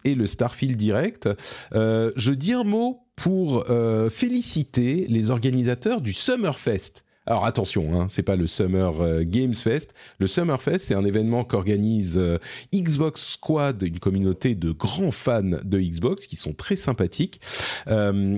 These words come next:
et qui ont organisé donc cette présentation du Xbox Games Showcase en direct à Paris, dans un grand cinéma, avec toute la communauté des fans auxquels je suis allé. J'ai, j'ai payé ma place, hein, j'ai,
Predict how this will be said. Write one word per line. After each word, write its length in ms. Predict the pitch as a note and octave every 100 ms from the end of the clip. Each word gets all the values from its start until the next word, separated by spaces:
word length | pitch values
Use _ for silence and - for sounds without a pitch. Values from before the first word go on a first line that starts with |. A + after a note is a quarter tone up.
| -
et 120 | B2
qui 220 | - C3+
ont 80 | C3
organisé 520 | A2+ A#2+ A#2+ A2+ G3+
donc 440 | E3 F3+ A#3 - F2+ - -
cette 240 | - A2+
présentation 840 | - G3+ G3+ F3+ E3+ D3+ - C#3+ A2+ - _ -
du 340 | A2 A3+ A#3
Xbox 400 | C#3+ C3+ C3+ G#2
Games 240 | A#2+ B2
Showcase 760 | G#2 - G2 - F#3 B3+ - - - _ _
en 120 | A3+ A3
direct 500 | F3+ C#3+ C3+ - -
à 80 | G2
Paris, 460 | - F#2+ G2+ G3 -
dans 320 | A#2 F3+ G#3
un 100 | G#3
grand 180 | D#3 D#3
cinéma, 560 | D3+ C#3 G#2+ G2 C3+ A#3+ - - -
avec 380 | B2+ C3 A3 - _
toute 220 | A#3 A3+
la 100 | F3+
communauté 840 | E3 D3+ C#3+ C#3+ C3+ C#3+ C#3 B2+ -
des 200 | G#2 G2+
fans 400 | - D3 A3+ C3 - -
auxquels 320 | F#2+ A3 A3+
je 80 | F3+
suis 220 | - B2
allé. 220 | G2+ F3+
J'ai, 240 | C#3 D#2+ E2+
j'ai 160 | -
payé 300 | - G#2 F#2+
ma 120 | F2+
place, 360 | - F2 F3 -
hein, 160 | A#2 G2
j'ai, 360 | D#2 D2+ C#2